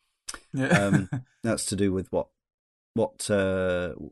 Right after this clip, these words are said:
Speaker 2: what players expect from their games these days. And, um, but I, yeah, I,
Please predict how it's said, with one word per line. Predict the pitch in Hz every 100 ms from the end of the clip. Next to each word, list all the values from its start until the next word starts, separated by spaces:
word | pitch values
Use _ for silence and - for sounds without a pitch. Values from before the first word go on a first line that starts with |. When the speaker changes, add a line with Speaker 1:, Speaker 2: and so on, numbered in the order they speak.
| _ _ _
Speaker 2:
what | - -
players | 104 98 90
expect | - 101 -
from | - 98
their | 92
games | 95 95 98 - - -
these | 92 90
days. | 101 95 101 -
And, | 104 101 -
um, | 101 101 101 98 _ _ _ - -
but | 175
I, | 165
yeah, | - 131
I, | 87